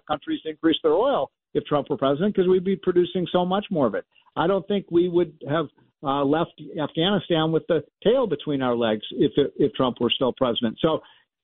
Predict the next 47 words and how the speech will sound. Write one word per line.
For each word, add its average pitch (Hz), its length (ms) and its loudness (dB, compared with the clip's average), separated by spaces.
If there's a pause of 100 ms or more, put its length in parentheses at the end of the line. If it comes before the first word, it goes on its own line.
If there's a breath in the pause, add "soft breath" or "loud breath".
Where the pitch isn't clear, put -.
(160)
I 151 220 2
think 247 200 0
we 180 120 2
know 160 320 2
what 190 440 -2
the 175 80 -2
right 160 360 0
thing 156 220 0
is 139 140 2 (120)
to 127 80 0
do 117 480 2 (340)
to 139 80 0
make 147 240 2
this 135 100 -2 (100)
country 120 520 -2 (160)
great. 117 260 2
And 131 180 2
I, 190 300 -2
let 170 160 2
me 147 260 -2
put 131 120 2
it - 120 -6
this 113 120 -2 (240)
way, 95 200 -6
to - 80 -20 (220)
keep 214 300 0
the 143 60 -4
country 104 360 -4
great, 95 280 -2
because 110 280 -2
we 120 160 2
are 120 160 0
a 107 60 -2
great 107 240 -4
country. 107 340 -4 (460 loud breath)
So 151 380 0 (140)
I'm 254 240 -2
gonna 190 140 0 (100)
side 185 360 -2
on 147 320 -2
the, 123 360 -2
uh, 120 460 0
on 120 300 -2
the, 113 340 0
uh, 107 220 -2 (180)
side 139 460 2
of 110 260 -2